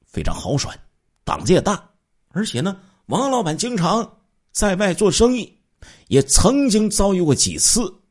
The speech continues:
抢劫的，所以呢，此时啊，他还能稳得住。王老板就说了：“兄弟呀，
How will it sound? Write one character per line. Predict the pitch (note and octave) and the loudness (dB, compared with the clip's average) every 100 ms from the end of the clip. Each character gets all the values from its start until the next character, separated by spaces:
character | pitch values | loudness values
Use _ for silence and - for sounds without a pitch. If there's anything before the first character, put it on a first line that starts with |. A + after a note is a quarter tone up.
| _ _ | _ _
抢 | - - D2+ C#2+ | 0 2 0 -6
劫 | E2 B2 | -2 0
的， | G3+ - _ _ _ _ _ _ _ _ | -2 -6 _ _ _ _ _ _ _ _
所 | - D2 | -12 -12
以 | C2 | -12
呢， | C2 - _ _ _ | -18 -20 _ _ _
此 | - C2+ | -14 -12
时 | - D2+ | -12 -12
啊， | D2 - - - _ _ | -16 -20 -20 -20 _ _
他 | - B1 | -12 -10
还 | - | -6
能 | F2+ F#2 | -4 -4
稳 | - | -6
得 | |
住。 | - A#3 - _ _ _ _ - - _ | -6 -6 -6 _ _ _ _ -20 -20 _
王 | E2 | -4
老 | F#2 | -2
板 | E2+ - | -4 -8
就 | C#3 | -10
说 | - B2+ D3 | -4 -2 -2
了 | - - _ _ _ _ _ _ _ _ _ _ _ _ _ _ _ _ _ _ _ _ _ _ | -8 -16 _ _ _ _ _ _ _ _ _ _ _ _ _ _ _ _ _ _ _ _ _ _
：“兄 | - A3+ | -2 4
弟 | G#3 | 6
呀， | E3 | 4